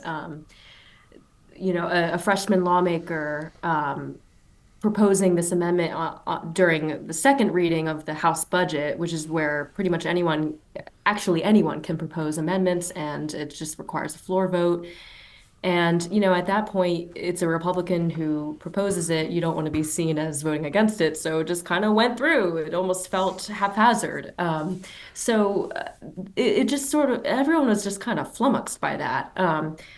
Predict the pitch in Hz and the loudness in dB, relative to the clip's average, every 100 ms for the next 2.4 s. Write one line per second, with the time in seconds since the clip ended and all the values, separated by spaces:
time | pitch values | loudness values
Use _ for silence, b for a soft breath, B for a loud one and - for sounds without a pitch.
0 | B B 262 233 214 202 - - - 226 | B B 2 6 6 4 0 -10 0 2
1 | 269 294 277 320 440 453 339 - 226 240 | 4 4 4 2 4 4 4 6 6 6
2 | 240 233 220 | 4 0 -2